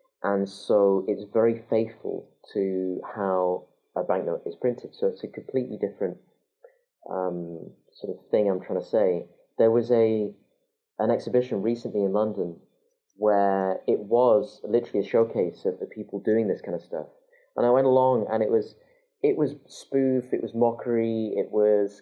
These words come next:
kind of, um, kind of punk. Uh, there was a lot of defacing money. There was a lot of, um, like, painting over the Queen's face and that kind of stuff. Um, it's,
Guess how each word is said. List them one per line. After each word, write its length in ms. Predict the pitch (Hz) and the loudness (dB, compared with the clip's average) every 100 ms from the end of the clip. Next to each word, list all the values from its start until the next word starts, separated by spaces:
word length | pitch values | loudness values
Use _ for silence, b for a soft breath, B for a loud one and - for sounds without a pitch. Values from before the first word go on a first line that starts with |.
| - | -8
kind 140 | 104 | -4
of, 120 | 101 - _ - | -4 -6 _ -6
um, 600 | 95 92 92 90 87 85 - _ - | -2 0 -2 -4 -8 -12 -18 _ -14
kind 120 | 101 | -12
of 80 | 98 | -10
punk. 420 | - 113 113 113 - b b b b | -4 -2 -2 -6 -16 b b b b
Uh, 100 | 104 | -2
there 100 | 101 | 2
was 100 | 107 | 2
a 40 | 113 | 4
lot 160 | 110 | 0
of 80 | - | 0
defacing 680 | 107 - 110 110 - 117 107 | -10 0 2 2 0 -2 0
money. 500 | 107 107 107 104 101 | 0 2 2 0 0
There 120 | 107 98 | 0 0
was 160 | 98 | 0
a 40 | 101 | -2
lot 280 | 98 101 | 0 2
of, 220 | 101 98 92 - - | 2 2 -2 -10 -10
um, 440 | 87 87 87 90 _ _ _ _ _ | -6 -6 -10 -16 _ _ _ _ _
like, 140 | - - - | -8 -8 -4
painting 300 | 107 104 107 | -6 -2 0
over 120 | 101 | 0
the 80 | 95 | -2
Queen's 280 | - 101 101 | -4 -8 -4
face 440 | 104 98 98 98 95 | 2 4 4 0 -4
and 100 | 95 | -10
that 120 | 92 | -8
kind 100 | 98 | -10
of 80 | 98 | -4
stuff. 240 | 104 95 - _ _ _ _ _ _ | -2 -2 -6 _ _ _ _ _ _
Um, 440 | 101 101 101 98 95 _ b b _ _ _ _ _ _ _ _ - | 0 0 0 -2 -8 _ b b _ _ _ _ _ _ _ _ 0
it's, 260 | 135 135 | 2 2